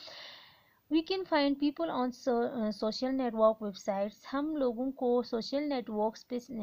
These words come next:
जो है social network websites पे ढूंढते हैं, ठीक है। The people may be friend, relatives, celebrities and others, ठीक है। अ, कौन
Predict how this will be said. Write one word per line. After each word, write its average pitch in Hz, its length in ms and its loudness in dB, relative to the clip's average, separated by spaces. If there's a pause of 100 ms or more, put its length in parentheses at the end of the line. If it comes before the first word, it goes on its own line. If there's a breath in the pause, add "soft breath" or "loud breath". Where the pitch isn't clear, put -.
(720)
जो 214 220 -4
है 240 340 -4 (1400 loud breath)
social 240 400 -4
network 247 560 2
websites 226 600 -2
पे 254 340 0
ढूंढते 214 500 2
हैं, 254 260 2
ठीक 285 220 -4
है। 285 100 2
The 226 160 -4
people 320 420 -2
may 269 280 0
be 233 320 -4 (500 loud breath)
friend, 233 260 0
relatives, 226 800 -2 (100)
celebrities 220 640 -2
and 208 420 -4
others, 190 380 -6
ठीक 220 160 -12
है। 226 160 -6
अ, 214 40 -16 (840 loud breath)
कौन 240 640 -2